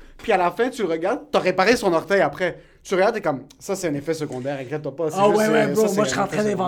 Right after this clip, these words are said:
Speaker 2: d'inventer.
Speaker 1: Ouais, ouais, c'est pas grave, yo, tu, <laughs> on sort chiller.
Speaker 2: J'ai des certificats cadeaux, bro. Subway.
Speaker 1: <laughs> T'as peut-être une bouteille de vin au
Speaker 2: Ouais,
Speaker 1: patient.
Speaker 2: ah oui, oui, oui. Je ferais comme, bro, ça, c'est à vie, mais,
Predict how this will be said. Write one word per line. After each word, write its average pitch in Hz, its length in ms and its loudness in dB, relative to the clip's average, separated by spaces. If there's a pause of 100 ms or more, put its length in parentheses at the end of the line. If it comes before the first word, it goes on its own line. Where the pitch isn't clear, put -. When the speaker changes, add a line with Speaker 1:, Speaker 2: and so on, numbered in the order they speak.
(100)
Speaker 2:
d'inventer. 196 140 2
Speaker 1:
Ouais, 131 60 0
ouais, 131 60 -6
c'est 127 80 -14
pas 131 80 -12
grave, 139 200 -8
yo, 151 100 -2
tu, 151 140 -10 (120)
<laughs> - 120 -20
on 143 220 -12
sort 185 280 -8
chiller. 196 340 -8 (160)
Speaker 2:
J'ai 139 180 -10
des 139 160 -10
certificats 131 540 -8
cadeaux, 156 440 -6
bro. 131 280 -10
Subway. 139 600 -6
Speaker 1:
<laughs> 320 840 0
T'as 254 100 4
peut-être 240 200 2
une 269 120 2
bouteille 233 260 2
de 214 60 6
vin 226 200 8
au 226 40 10
Speaker 2:
Ouais, 214 60 6
Speaker 1:
patient. 220 360 6
Speaker 2:
ah 226 120 12
oui, 277 140 12
oui, 285 120 10
oui. 285 160 8 (280)
Je - 80 -4
ferais 220 140 6
comme, 208 240 0
bro, 226 280 6 (180)
ça, 262 480 6
c'est - 240 2
à 175 120 4
vie, 180 320 0
mais, 208 480 2